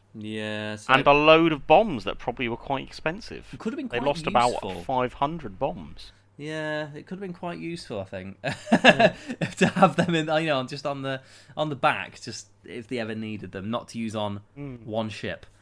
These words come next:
Speaker 1: <laughs>
Speaker 2: Is, is this the point where they realise that they're on a string?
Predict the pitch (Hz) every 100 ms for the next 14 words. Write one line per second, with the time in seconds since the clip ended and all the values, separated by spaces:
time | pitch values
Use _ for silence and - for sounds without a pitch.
0 | _ - 139 - - 175 - - 147 143
1 | 165 180 170 156 165 156 147 147 139 143
2 | 139 135 131 123 127 - - - 113 110
3 | 113 104 - 113 92